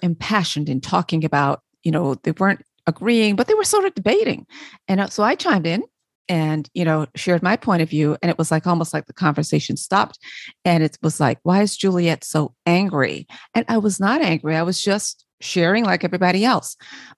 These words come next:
Point being that in that particular situation, whether it was bias, whether it was gender, whether it was that, whatever, my communication was not effective because somehow people perceived me,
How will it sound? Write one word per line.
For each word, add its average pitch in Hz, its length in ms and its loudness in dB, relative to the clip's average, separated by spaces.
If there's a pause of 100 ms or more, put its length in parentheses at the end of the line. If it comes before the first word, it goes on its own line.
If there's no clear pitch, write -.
Point 302 340 0
being 156 460 2 (460)
that 160 440 0 (140)
in 170 180 2
that 180 280 0
particular 208 500 0
situation, 196 1040 -2
whether 160 260 0
it - 100 -10
was 160 160 -4
bias, 196 720 0
whether 151 220 -2
it - 100 -10
was 156 160 -4
gender, 226 500 2
whether 175 240 0
it - 80 -10
was 156 120 -4
that, 202 280 0
whatever, 180 460 2 (840)
my 220 260 2
communication 220 800 0
was 165 200 -2
not 170 220 4
effective 160 540 -2
because 160 280 0
somehow 190 800 2
people 180 240 -8
perceived 240 680 -2
me, 160 380 2